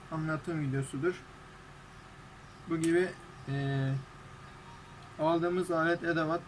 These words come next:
cihaz, parça, malzeme olsun, hepsinin videoları gelmeye devam edecektir arkadaşlar. İyi günler, kolay gelsin. Kanalımıza abone olup tüm bildirimleri açıp bize destek olup takip edebilirsiniz arkadaşlar bizleri.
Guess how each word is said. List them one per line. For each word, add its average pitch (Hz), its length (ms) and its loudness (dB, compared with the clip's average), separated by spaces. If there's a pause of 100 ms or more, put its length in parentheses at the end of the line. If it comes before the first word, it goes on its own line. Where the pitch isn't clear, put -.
cihaz, 156 400 0 (160)
parça, 160 420 6
malzeme 160 680 6 (840)
olsun, 160 340 2
hepsinin 175 400 2
videoları 165 340 4
gelmeye 160 440 4
devam 165 160 4
edecektir 143 380 0
arkadaşlar. 135 680 2 (560)
İyi 151 120 4
günler, 156 320 2
kolay 156 220 6
gelsin. 143 360 2 (600)
Kanalımıza 180 680 6
abone 175 280 6
olup 185 240 4 (560)
tüm 175 160 2
bildirimleri 180 500 6
açıp 175 440 2
bize 175 300 2 (380)
destek 180 460 2
olup 175 260 6 (340)
takip 170 340 4
edebilirsiniz 165 480 2
arkadaşlar 135 680 2 (440)
bizleri. 143 440 2